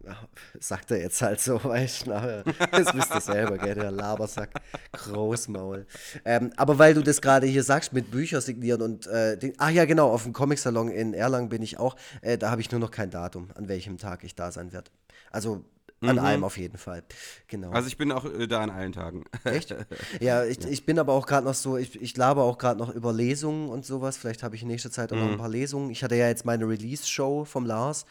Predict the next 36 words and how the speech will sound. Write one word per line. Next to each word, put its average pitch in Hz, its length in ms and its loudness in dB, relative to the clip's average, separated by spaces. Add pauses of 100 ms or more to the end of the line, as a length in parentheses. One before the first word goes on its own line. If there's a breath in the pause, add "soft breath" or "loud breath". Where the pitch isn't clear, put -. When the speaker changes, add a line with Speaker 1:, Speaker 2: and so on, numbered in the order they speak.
(520 loud breath)
Speaker 1:
Das 117 200 -4
war 127 100 6
ganz 127 220 2
schön, 139 300 6
Speaker 2:
Mhm. - 40 4
Speaker 1:
weil's 120 240 2
ein 117 80 -4
sehr 123 300 2
schöner 131 240 -2 (100)
Rahmen 123 380 0
war 123 220 4
mit 117 160 -2
vielen 123 220 -4
Freunden 123 520 -4
und 123 140 -6
so. 131 280 -2
Und 107 520 -4
die 107 120 -6
waren 107 220 0
<laughs> 120 100 -2
einfach 175 300 2
alle 254 300 -2
total 220 400 -2
besoffen. 233 440 -8 (520 loud breath)
Das 120 220 -8
war 117 80 -2
richtig 123 300 -6
gut. 170 220 -8 (120)
Speaker 2:
<laughs> - 80 -8 (1120 loud breath)
Speaker 1:
Ähm, 123 320 4
genauso 117 380 2
muss 123 220 -2
eine 113 100 -2
Release-Show 110 380 -4
auch 104 160 -2
sein. 123 320 -4